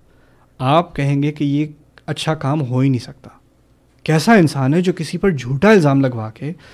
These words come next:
उसके ख़िलाफ़ स्कीम करके इनोसेंट आदमी को जेल में डलवा दे?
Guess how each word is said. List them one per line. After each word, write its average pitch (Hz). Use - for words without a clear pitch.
उसके 180
ख़िलाफ़ 143
स्कीम 220
करके 127
इनोसेंट 233
आदमी 151
को 226
जेल 165
में 156
डलवा 117
दे? -